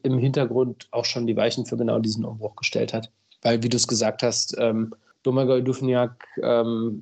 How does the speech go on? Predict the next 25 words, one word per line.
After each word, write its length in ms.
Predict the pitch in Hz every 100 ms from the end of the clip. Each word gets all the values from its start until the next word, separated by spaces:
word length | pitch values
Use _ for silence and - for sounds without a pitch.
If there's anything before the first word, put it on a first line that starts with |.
| -
in 140 | 127
allen 300 | 98 117 113
Ehren, 320 | 107 113 113
es 140 | 113 -
ist 360 | - - -
ein 60 | 139
unglaubliches 520 | 139 131 123 123 -
Mentalitätsmonster, 1120 | 120 117 117 110 113 117 - 113 110 - 113
aber 240 | - 110 110
ich 100 | -
glaube, 300 | 113 117 76
auf 120 | -
dem 240 | 127 123
Top-Niveau 500 | - 120 - 117 113
kann 280 | 110 - 127
er 160 | 117 110
nicht 420 | 113 117 - -
mehr 440 | 113 113 113 113 - _ _
in 160 | 131 123
der 180 | 120 117
Form 280 | - 110 120
mithalten. 880 | 139 143 127 127 127 123 123 123 120
Äh, 180 | 120 113
Mia 300 | 113 123 120
Sahabec 720 | 117 117 117 113 113 - -